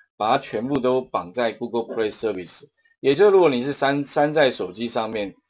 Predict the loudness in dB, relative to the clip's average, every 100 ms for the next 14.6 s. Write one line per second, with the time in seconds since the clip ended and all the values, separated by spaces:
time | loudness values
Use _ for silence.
0 | _ -6 -2 4 4 6 2 4 0 0
1 | -6 -10 -12 -20 _ _ -8 -2 -2 2
2 | 4 4 2 0 0 0 -4 -6 -6 -6
3 | -4 -4 -4 _ _ _ _ -8 0 0
4 | 0 -6 -4 -4 -4 0 2 4 6 4
5 | 4 -2 -4 -2 -2 -2 -6 -12 -18 _
6 | _ _ _ 2 4 6 4 2 -2 -2
7 | -2 0 0 0 -2 -2 0 2 0 -2
8 | -2 -2 -2 -2 -2 -2 -2 -2 0 0
9 | 0 -4 -4 -2 -2 0 -2 -6 -12 -8
10 | 0 0 0 -2 -4 -4 -4 -4 -4 -8
11 | -14 _ _ _ _ _ -6 -6 -4 -4
12 | 0 0 4 4 4 2 -2 0 0 0
13 | -2 -6 -4 -2 -2 0 -2 0 -2 -2
14 | -2 -2 -6 -8 -14 -16